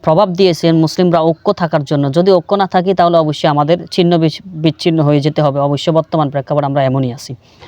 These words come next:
তো এই একটা খারাপ প্রভাব আছে আমাদের মধ্যে, যারা আমার দল করে আমরা শুধু তাদেরকে দিনী ভাই মনে করি, তাদেরকে আমরা মহাব্বত স্নেহ করি, এটা সবচাইতে খারাপ একটা দিক আমাদের মধ্যে। আল্লাহ তাআলা সূরাতুল হুজুরাতে দশ নম্বর আয়াতে বলেন,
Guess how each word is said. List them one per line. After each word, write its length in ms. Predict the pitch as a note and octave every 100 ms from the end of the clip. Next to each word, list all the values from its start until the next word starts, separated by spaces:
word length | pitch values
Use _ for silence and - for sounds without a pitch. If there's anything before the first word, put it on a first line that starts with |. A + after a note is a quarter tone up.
| - - _ _ _ -
তো 140 | E3+
এই 140 | F3+ -
একটা 520 | E3 - G3 G3 F#3+ -
খারাপ 300 | - F#3 G3+ -
প্রভাব 240 | G3 F#3+
আছে 160 | F#3 F3+
আমাদের 240 | E3 E3
মধ্যে, 380 | D#3 D3 D#3+ D#3+
যারা 300 | D#3+ D#3 F3+
আমার 340 | F3+ E3+ F#3 F3
দল 180 | G#3
করে 200 | F#3 F3+
আমরা 180 | E3+ D#3
শুধু 200 | D#3 E3+
তাদেরকে 480 | D#3+ D3+ D#3+ D#3 D#3
দিনী 280 | C#3+ D#3 D3
ভাই 160 | C#3+
মনে 220 | C#3+ C#3+ D3
করি, 260 | D3 F#3 - - - _ -
তাদেরকে 400 | D#3+ E3 F3 F3
আমরা 320 | D3 D3 C#3 _ -
মহাব্বত 440 | D#3+ D3 D#3 E3 D#3
স্নেহ 300 | - D3+ D3
করি, 180 | D3 C#3
এটা 120 | C#3+
সবচাইতে 500 | - E3 - E3 D#3+
খারাপ 300 | - F#3 F3+
একটা 200 | D#3 C#3
দিক 200 | C3 C3
আমাদের 280 | B2+ B2+ B2
মধ্যে। 300 | A#2+ A#2+ B2+ - - - -
আল্লাহ 180 | F#3 F3+
তাআলা 200 | F#3+ -
সূরাতুল 360 | - G3+ G3 F#3+
হুজুরাতে 680 | F#3 F#3 G3+ G#3 G3 G#3 A3 _ _ -
দশ 220 | E3 E3+
নম্বর 180 | F#3 F3+
আয়াতে 200 | F3 E3+
বলেন, 280 | E3 E3